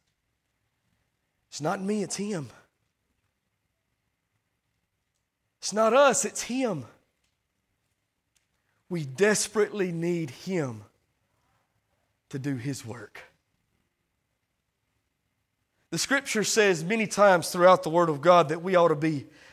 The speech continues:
filled with the Spirit. Matter of fact, Ephesians chapter number five, the Apostle Paul says, "Don't be drunk with wine wherein is excess, but be filled with the Spirit," Ephesians five eighteen.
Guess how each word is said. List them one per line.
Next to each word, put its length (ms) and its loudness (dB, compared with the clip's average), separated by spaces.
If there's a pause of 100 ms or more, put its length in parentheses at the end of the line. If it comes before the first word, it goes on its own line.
filled 540 -2
with 140 -4
the 80 -10
Spirit. 580 -8 (2500)
Matter 160 6
of 60 0
fact, 540 4
Ephesians 580 -4
chapter 380 2
number 200 -4
five, 540 6 (1200)
the 80 -2
Apostle 380 4
Paul 300 4
says, 200 0
"Don't 240 0
be 120 -4
drunk 340 2
with 140 -2
wine 400 4
wherein 200 0
is 140 -2
excess, 460 0
but 260 -4
be 180 -4
filled 440 -2
with 140 -4
the 60 -10
Spirit," 380 0
Ephesians 360 -6
five 280 4
eighteen. 360 -8